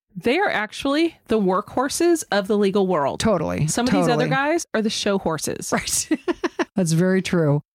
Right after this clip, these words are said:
Speaker 2: Jury selection began on Tuesday, May twenty-seventh, nineteen eighty-six, just a year after the murders.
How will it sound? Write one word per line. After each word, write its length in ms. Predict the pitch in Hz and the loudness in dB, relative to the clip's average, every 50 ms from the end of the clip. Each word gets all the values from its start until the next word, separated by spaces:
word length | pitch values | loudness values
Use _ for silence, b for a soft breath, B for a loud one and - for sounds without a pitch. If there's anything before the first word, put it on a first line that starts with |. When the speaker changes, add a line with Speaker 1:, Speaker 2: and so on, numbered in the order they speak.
| _ _ _ _ _ _ _ _ _ _ _ - | _ _ _ _ _ _ _ _ _ _ _ -2
Speaker 2:
Jury 260 | - 208 233 277 294 | 0 2 2 2 2
selection 480 | - - 359 254 196 - - - 208 | 0 0 2 2 0 0 0 0 2
began 380 | 190 185 156 175 175 170 175 175 | 2 2 2 2 2 2 2 2
on 180 | - 170 170 - | 2 0 0 0
Tuesday, 480 | - - 220 214 220 196 - 240 233 | 0 0 2 2 2 2 2 0 2
May 220 | 208 175 170 170 170 | 2 2 2 2 0
twenty-seventh, 760 | - - 226 240 269 240 - - 185 165 165 170 151 - | 0 -2 0 0 0 0 0 0 0 0 0 -2 -2 -2
nineteen 460 | 170 156 156 175 185 175 - 262 262 254 | -2 0 0 0 0 0 2 2 2 2
eighty-six, 800 | 262 254 254 269 240 - - - 185 156 - - - - - - _ _ - | 2 2 2 2 0 0 0 0 -2 -2 -4 -4 -4 -4 -4 -6 _ _ -2
just 280 | - 202 185 - - - - | 0 0 0 0 -2 -2 0
a 100 | 208 180 | 2 4
year 600 | 180 175 160 170 185 180 185 196 214 247 247 - | 4 4 4 4 4 4 4 2 2 0 -2 -2
after 260 | - 165 165 - 190 | -2 -4 -2 -2 0
the 100 | 175 180 190 | 0 0 2
murders. 540 | 214 226 214 165 - - - - - - | 2 0 0 0 -2 -2 -2 -2 -4 -4